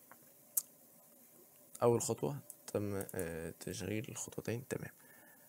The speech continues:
آه، لسه قمت من كتابة الرموز، إضافة رسالة مطالبة، رسالة صوتية أو نصية. أول حاجة رسالة صوتية أو نصية، بتبتدي أنت مثلًا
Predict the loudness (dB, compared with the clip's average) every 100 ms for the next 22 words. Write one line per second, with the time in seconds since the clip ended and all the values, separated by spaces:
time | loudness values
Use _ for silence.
0 | -20 -4 2 6 8 8 6 6 6 6
1 | 2 -4 -16 -20 -20 -20 -6 -2 4 6
2 | 8 8 6 2 0 -2 -2 0 0 0
3 | -2 -2 0 0 0 -2 -2 -2 -4 -6
4 | -2 -2 -4 -8 -6 -2 0 2 2 0
5 | -6 -20 -16 -4 0 2 0 -2 -2 0
6 | 0 4 4 4 4 4 2 2 2 0
7 | -2 0 0 2 -2 -2 -2 -2 -2 0
8 | 4 6 4 0 -16 -18 -16 -18 -18 -14
9 | -4 -2 2 6 8 8 4 6 8 8
10 | 4